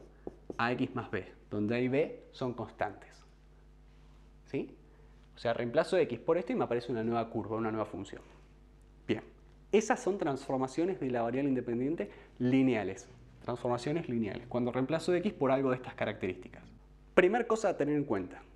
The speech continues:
presta atención. Lo que le va a pasar a la curva cuando yo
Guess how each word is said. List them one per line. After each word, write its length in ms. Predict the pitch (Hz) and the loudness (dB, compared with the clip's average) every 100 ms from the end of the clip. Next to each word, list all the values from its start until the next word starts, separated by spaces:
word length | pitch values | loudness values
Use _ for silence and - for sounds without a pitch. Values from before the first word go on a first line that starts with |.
| - - - | -20 -20 -8
presta 220 | 120 - | -6 0
atención. 340 | 139 123 110 107 - - - - | 0 0 -4 -12 -18 -20 -18 -4
Lo 260 | 180 175 180 | 4 4 2
que 80 | |
le 140 | 196 208 | -2 -2
va 100 | 302 | -2
a 80 | 349 | 0
pasar 340 | - - 175 | -2 2 2
a 60 | 156 | 2
la 180 | 117 | 0
curva 560 | - 135 151 135 113 - - - - - - - - - - | 0 0 2 0 -2 -8 -20 -20 -20 -20 -20 -20 -20 -20 -10
cuando 440 | - 160 147 143 147 | 4 6 6 0 -2
yo 520 | - 208 120 - | 2 2 2 -2